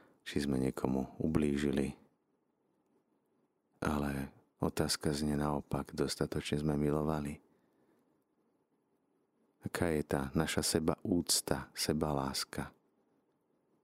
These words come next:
Ako pozeráme na seba, na svoj život? Aké sú naše medziľudské vzťahy? A napokon, máme nadovšetko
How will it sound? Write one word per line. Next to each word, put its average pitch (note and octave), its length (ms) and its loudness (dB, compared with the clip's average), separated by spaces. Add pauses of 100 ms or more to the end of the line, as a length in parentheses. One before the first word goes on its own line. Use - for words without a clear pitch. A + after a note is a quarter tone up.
(260)
Ako - 160 2
pozeráme F#2 640 4
na C#2+ 160 4
seba, D2 400 4
na C#2 160 2
svoj E2+ 320 2
život? C#2+ 360 0 (2250)
Aké - 240 -4
sú - 160 2
naše C2+ 320 0
medziľudské D2+ 800 2
vzťahy? C#2+ 520 -2 (2500)
A - 80 -10
napokon, D2 680 0 (2250)
máme D#2 400 2
nadovšetko C#2+ 720 0